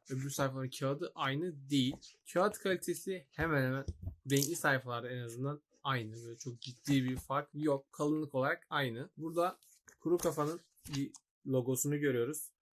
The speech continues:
Kodansha'da ise öyle bir şey yok. Öyle bir logo basalım derdine girmemişler. Ondan sonraki sayfamız da bu şekilde renkli ve içerik bölümü. Bu video biraz da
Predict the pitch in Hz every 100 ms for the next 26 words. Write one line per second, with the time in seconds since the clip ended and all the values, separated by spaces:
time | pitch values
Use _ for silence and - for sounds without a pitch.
0 | _ _ _ - 165 170 160 156 143 139
1 | - 143 139 - _ 156 139 127 120 117
2 | - 139 135 123 113 - _ _ _ _
3 | _ _ - 135 135 127 131 - - -
4 | 139 127 127 131 127 135 127 123 120 120
5 | 135 143 127 120 117 104 - 120 143 -
6 | - 156 170 170 165 151 147 - 143 139
7 | 143 139 123 110 127 110 113 110 107 _
8 | _ _ 135 131 139 - 156 156 - _
9 | _ _ - 147 147 - 139 139 131 127
10 | _ 131 117 107 135 - _ _ _ _
11 | _ _ _ _ _ _ - 185 170 190
12 | 185 185 190 180 170 180 190